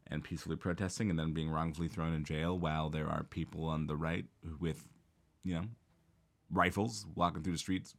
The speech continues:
murdering people and being given bottles of water instead of jail time. Uh, if you wanna help the people who are trying their best to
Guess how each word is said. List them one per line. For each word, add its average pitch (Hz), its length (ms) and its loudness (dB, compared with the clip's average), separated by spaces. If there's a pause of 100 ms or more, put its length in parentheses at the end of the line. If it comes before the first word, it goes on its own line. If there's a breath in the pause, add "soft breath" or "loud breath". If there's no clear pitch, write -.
(140)
murdering 92 440 4
people 107 400 -4 (160)
and 80 180 -2
being 85 160 0
given 85 300 2
bottles 85 380 4
of 82 260 -2
water 85 340 -2 (100)
instead - 260 -4
of 78 60 -4
jail 80 180 -2
time. 170 260 -4 (640 loud breath)
Uh, 71 120 -2
if 76 100 -4
you 87 60 0
wanna 82 180 2
help 85 200 -2
the - 80 -10
people 82 540 0 (520)
who 78 140 0
are 76 320 2 (520)
trying 92 300 4
their 82 100 4
best 80 420 0
to 69 260 -2